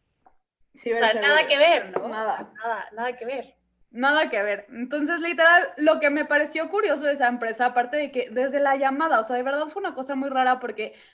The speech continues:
Speaker 2: me decían ventas y yo las rechazaba. Y esta me dijo, "Ventas en una empresa de ciberseguridad". Y yo, "Guau, eso suena cool. No tengo ni idea qué es ciberseguridad". <laughs> Qué cool.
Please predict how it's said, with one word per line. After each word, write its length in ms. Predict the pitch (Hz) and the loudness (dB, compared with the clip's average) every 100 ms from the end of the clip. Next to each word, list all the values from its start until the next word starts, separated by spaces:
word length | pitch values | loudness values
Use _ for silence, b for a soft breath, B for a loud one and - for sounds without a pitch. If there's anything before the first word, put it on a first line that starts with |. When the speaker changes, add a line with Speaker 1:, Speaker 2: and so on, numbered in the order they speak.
| b | b
Speaker 2:
me 140 | 262 | -4
decían 320 | 285 330 330 359 | -4 -2 -2 0
ventas 400 | 320 285 311 294 | 0 0 -2 -2
y 60 | |
yo 120 | 240 | -4
las 160 | 240 262 | -2 -2
rechazaba. 600 | 233 - 202 233 208 160 | -6 -12 -8 -6 -4 -6
Y 80 | - | -4
esta 200 | 262 302 | -6 -4
me 100 | 285 | -6
dijo, 260 | 277 269 277 | -8 -6 -6
"Ventas 460 | 330 381 403 403 392 | -2 -2 0 -2 -2
en 120 | 339 | -6
una 100 | 370 | -6
empresa 280 | 359 349 359 | -8 -6 -6
de 60 | |
ciberseguridad". 680 | - 262 247 247 247 240 269 | -6 -6 -6 -6 -8 -6 -6
Y 140 | 302 294 | -6 -4
yo, 160 | 294 | -4
"Guau, 260 | 262 349 415 | -2 -4 -4
eso 300 | 359 403 453 | -6 -6 -8
suena 400 | 453 330 311 302 | -8 -8 -8 -8
cool. 300 | 392 339 - | -6 -6 -8
No 180 | 269 285 | -8 -8
tengo 440 | 349 370 254 - - | -6 -4 -4 -4 -14
ni 180 | 226 - | -6 -4
idea 280 | 254 294 | -2 -4
qué 140 | 277 285 | 0 -2
es 80 | 294 | -2
ciberseguridad". 720 | 277 254 240 220 220 233 - | -6 -6 -10 -10 -8 -6 -6
<laughs> 720 | - - 494 508 554 330 - | -6 -2 -2 2 0 0 -6
Qué 160 | - 247 | -12 -12
cool. 240 | - 330 | -10 -10